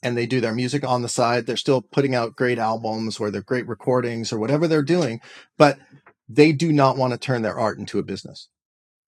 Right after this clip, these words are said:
I've always been the other way, which is I, you know, I started working in recording studios 'cause I didn't want to flip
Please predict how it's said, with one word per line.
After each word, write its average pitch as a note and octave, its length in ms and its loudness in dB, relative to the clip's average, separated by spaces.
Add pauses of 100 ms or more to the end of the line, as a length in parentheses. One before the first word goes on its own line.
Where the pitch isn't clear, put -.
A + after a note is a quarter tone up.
(100)
I've E3+ 200 4
always E3 180 4
been D3+ 140 0
the A#2+ 100 -4
other C#3 240 4
way, A#2+ 460 -4
which B2+ 240 -2
is B2 240 -4
I, B2 320 0
you C#3+ 160 0
know, A#2+ 80 -2
I B2+ 100 -2
started C3 300 2
working C3 260 -2
in A#2+ 100 -4
recording E3+ 440 -2
studios A#2 320 -4
'cause - 160 -10
I A#2+ 80 -2
didn't A#2+ 140 -6
want A#2+ 120 -4
to - 60 -14
flip B2+ 180 -6